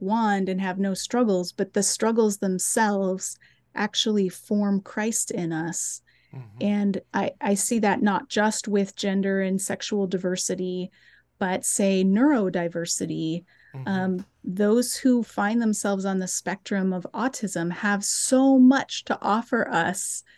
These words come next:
Speaker 1: Um, and not to re-, I, even saying that, I wanna just say, I'm not, I don't wanna reduce the value of humans to what we can produce.
Speaker 2: Mm-hmm.
Speaker 1: But there's a perspective that is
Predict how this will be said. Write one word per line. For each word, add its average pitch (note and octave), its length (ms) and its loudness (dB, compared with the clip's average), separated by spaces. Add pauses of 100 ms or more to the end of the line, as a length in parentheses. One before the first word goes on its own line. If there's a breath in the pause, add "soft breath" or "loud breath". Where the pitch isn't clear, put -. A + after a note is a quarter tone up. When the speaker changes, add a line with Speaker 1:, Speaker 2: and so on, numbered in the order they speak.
(440 soft breath)
Speaker 1:
Um, G3+ 320 2 (100)
and A3 220 6
not B3+ 340 6
to C4 160 0
re-, G3+ 200 -2 (340 soft breath)
I, - 100 -4 (400)
even A3+ 300 4
saying G#3 340 2
that, F3+ 300 2
I G3 80 -2
wanna G3 300 2
just F#3 240 -6
say, G3 120 2
I'm F#3+ 120 2
not, A3 320 2
I G3+ 100 -2
don't G#3+ 240 0
wanna A3 160 0
reduce G3 640 0
the F#3+ 120 -6
value F#3+ 560 2
of F3 100 -2
humans F#3+ 460 0
to G3+ 120 -4
what F#3 280 -2
we F#3+ 80 2
can G3 180 0
produce. E3+ 800 -2 (340 soft breath)
Speaker 2:
Mm-hmm. B2+ 300 -10 (160)
Speaker 1:
But - 120 0
there's A#3 200 6
a A3 60 2
perspective G3+ 1160 0
that G3 340 -4
is F#3+ 200 0